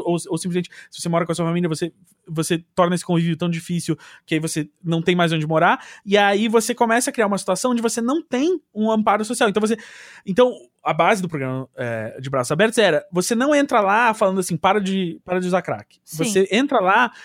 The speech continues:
Speaker 1: dando oportunidades dessas pessoas trabalharem, fazerem, é, criarem vínculos sociais e tudo mais. E aí, o, o, o que a gente viu na prática no programa era que, por exemplo, as pessoas que tavam ativamente fazendo esses, esses trabalhos e tal, e ganhando algum dinheirinho ali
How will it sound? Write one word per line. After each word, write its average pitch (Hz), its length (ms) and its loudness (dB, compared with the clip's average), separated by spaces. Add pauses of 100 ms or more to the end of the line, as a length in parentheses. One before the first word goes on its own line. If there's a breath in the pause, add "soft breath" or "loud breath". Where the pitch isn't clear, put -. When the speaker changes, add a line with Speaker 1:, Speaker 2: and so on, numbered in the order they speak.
(160 loud breath)
Speaker 1:
dando 208 380 4
oportunidades 214 500 2
dessas 220 220 -6
pessoas 190 260 -6
trabalharem, 220 760 2
fazerem, 196 500 2
é, 165 80 -2
criarem 185 480 2
vínculos 175 360 -2
sociais 190 540 2
e 185 60 -8
tudo 190 120 -2
mais. 277 280 2 (480 loud breath)
E 247 120 2
aí, 262 180 2
o, 269 80 0 (100)
o, 233 260 -6
o - 20 -6
que 240 80 0
a 226 40 4
gente 254 220 -4
viu 196 140 2
na 214 120 4
prática 254 480 0
no 160 80 -4
programa 208 360 2
era 220 80 0
que, 220 40 -18
por 240 80 -2
exemplo, 170 220 -4
as 165 60 -10
pessoas 277 360 -2
que 226 320 -4 (120)
tavam 226 400 2
ativamente 185 720 -4
fazendo 190 400 0
esses, - 220 -8
esses - 280 -6
trabalhos 165 720 4
e 147 60 -10
tal, 165 160 2
e - 20 -2
ganhando 165 260 -2
algum 180 160 -2
dinheirinho 165 400 0
ali 139 240 -4